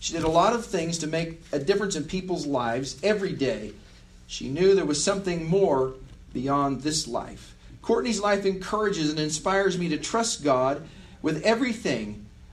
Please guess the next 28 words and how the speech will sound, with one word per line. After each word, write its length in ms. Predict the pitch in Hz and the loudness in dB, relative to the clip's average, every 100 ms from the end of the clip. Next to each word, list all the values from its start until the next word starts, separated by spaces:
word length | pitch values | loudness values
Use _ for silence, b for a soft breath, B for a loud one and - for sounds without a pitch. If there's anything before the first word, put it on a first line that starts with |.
| - | -4
"I 120 | 151 | 0
heard 280 | 185 220 - | 2 2 2
from 360 | 208 196 - | 0 0 0
the 80 | 170 | -4
Christian 480 | 160 226 220 226 196 | -2 -2 0 -4 -2
camp 280 | 185 175 - | -2 -2 0
Courtney 300 | 196 185 180 | -2 0 -2
went 220 | 202 196 | -2 -2
to 100 | 175 | -2
every 240 | 151 139 | 0 0
summer," 380 | 135 160 143 117 | 0 0 0 0
Denise 400 | 147 151 151 - | -2 0 -2 -2
said. 260 | 139 120 B B | -2 -2 B B
"They 140 | 143 165 | 0 2
left 260 | 226 226 | 0 0
her 140 | 220 190 | 0 2
bunk 320 | 196 214 214 | 4 2 2
open, 380 | 170 160 151 147 | 0 0 0 -2
and 160 | 160 165 | -2 -4
the 60 | |
campers 480 | 160 202 208 202 196 | -2 -2 0 0 -2
covered 320 | - 190 190 | 0 2 2
her 120 | 185 | 2
bunk 300 | 190 147 147 | 2 2 0
in 120 | 147 135 | -2 -4
pictures 420 | 180 175 190 202 | -6 -6 -6 -6
and 120 | 196 | -6
flowers. 500 | - 123 117 110 110 | -2 -2 -2 -4 -8